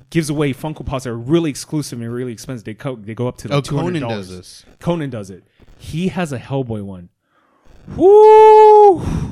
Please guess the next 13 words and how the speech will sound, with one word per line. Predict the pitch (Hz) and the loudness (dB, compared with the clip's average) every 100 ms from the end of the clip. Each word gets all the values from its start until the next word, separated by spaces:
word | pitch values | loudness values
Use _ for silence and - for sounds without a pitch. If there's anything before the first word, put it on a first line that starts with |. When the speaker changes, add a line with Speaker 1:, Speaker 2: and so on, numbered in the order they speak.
| - _ _ - | -14 _ _ -10
Speaker 2:
Like, | 127 113 | -8 -8
it's | 110 - | -12 -16
fire | - 131 196 254 294 | -14 -12 -12 -12 -12
or | 151 135 | -4 -4
Speaker 1:
It's | 127 | -4
Speaker 2:
just | 135 | -8
expensive? | 131 - 143 123 208 | -12 -8 -8 -6 -6
Speaker 1:
freaking | 208 - 135 120 - | -8 -8 -12 -12 -10
good! | 151 156 127 | -4 -4 -4
It's | 131 - | -10 -8
gonna | 202 | -8
be | 139 120 | -6 -10
expensive. | 92 104 95 87 | -14 -20 -20 _